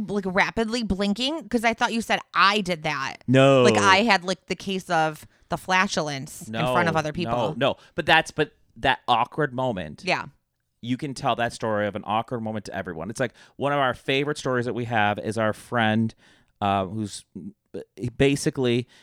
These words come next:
Speaker 2: he hooked up with a girl that was hard of hearing.
Speaker 1: No, please don't. Please don't.
Speaker 2: Will it
Speaker 1: You
Speaker 2: make you cry?
Speaker 1: Pl-, well,
Speaker 2: I, okay, I won't tell
Speaker 1: please,
Speaker 2: this.
Speaker 1: please don't tell that story.
Speaker 2: Why?
Speaker 1: Because it's, it's, number one, he has passed away.
Speaker 2: Yeah.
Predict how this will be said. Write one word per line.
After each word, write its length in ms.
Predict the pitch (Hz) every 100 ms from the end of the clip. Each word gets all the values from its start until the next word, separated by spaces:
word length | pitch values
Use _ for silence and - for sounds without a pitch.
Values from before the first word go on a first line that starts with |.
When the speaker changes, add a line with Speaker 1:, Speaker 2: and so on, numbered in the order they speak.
| _
Speaker 2:
he 140 | 127
hooked 240 | 127 135
up 120 | 151 135
with 100 | 127
a 20 |
girl 280 | 117 110 110
that 120 | 110
was 140 | 104
hard 260 | - 113 110
of 80 | 104
hearing. 520 | 113 92 85 95 104 _ _ _ _ _ 233
Speaker 1:
No, 400 | 269 269 247 220
please 260 | - 233
don't. 300 | 185 170 170 - _ _ _ _ _ _ _
Please 180 | - 214
don't. 260 | 170 160 - _ _ _ _ _ _ _
Speaker 2:
Will 80 | 101
it 60 | 101
Speaker 1:
You 20 |
Speaker 2:
make 120 | 95
you 60 | 95
cry? 360 | 95 92 135 - _
Speaker 1:
Pl-, 160 | - - _ _ _ _
well, 380 | 208 214 208 208 _ _ -
Speaker 2:
I, 140 | 151 -
okay, 180 | 160
I 80 | 127
won't 180 | 139 151
tell 160 | - 147
Speaker 1:
please, 40 | 113
Speaker 2:
this. 260 | - - -
Speaker 1:
please 240 | 277 254
don't 160 | 202 160
tell 140 | 175
that 160 | 160 -
story. 420 | - 156 156 170 _ _ _ _ _ _ -
Speaker 2:
Why? 380 | 170 143 90 - _
Speaker 1:
Because 260 | 208 190 185
it's, 200 | 180 - _
it's, 260 | 180 - - _ _ _ _ _ _ _ _ - _
number 320 | 202 208 226 277
one, 280 | 240 185
he 220 | 208 220 202
has 160 | 202
passed 360 | - 180 170 -
away. 420 | 202 156 147 175
Speaker 2:
Yeah. 180 | - 98